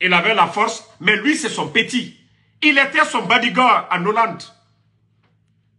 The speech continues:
Le gars n'a pas digéré. Il n'a pas digéré.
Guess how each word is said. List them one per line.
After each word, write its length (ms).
Le 160
gars 220
n'a 140
pas 180
digéré. 680
Il 200
n'a 140
pas 260
digéré. 1000